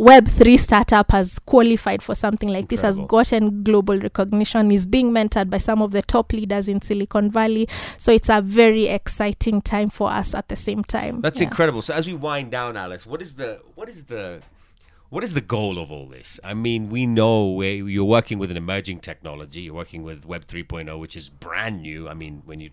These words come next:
Speaker 2: look at it on a global scale, I know it's
Speaker 1: Yeah.
Speaker 2: not brand, brand new,
Speaker 1: Mm.
Speaker 2: but, but as a pioneer in that area, um, as a woman, um, and as an African,
Speaker 1: Yeah.
Speaker 2: um, and as someone who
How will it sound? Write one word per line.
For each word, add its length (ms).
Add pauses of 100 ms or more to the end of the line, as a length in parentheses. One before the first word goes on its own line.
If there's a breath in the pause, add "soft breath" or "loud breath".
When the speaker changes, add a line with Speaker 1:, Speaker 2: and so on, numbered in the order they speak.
Speaker 2:
look 160
at 120
it 80 (360 soft breath)
on 80
a 60
global 320
scale, 300
I 60
know 120
it's 80
Speaker 1:
Yeah. 80
Speaker 2:
not 160
brand, 320
brand 340
new, 180
Speaker 1:
Mm. 20
Speaker 2:
but, 140 (380 loud breath)
but 140
as 180
a 60
pioneer 640
in 80
that 160
area, 480
um, 320
as 140
a 40
woman, 440 (360 soft breath)
um, 540
and 260
as 140
an 80
African, 640
Speaker 1:
Yeah. 720
Speaker 2:
um, 180
and 300
as 160
someone 320
who 320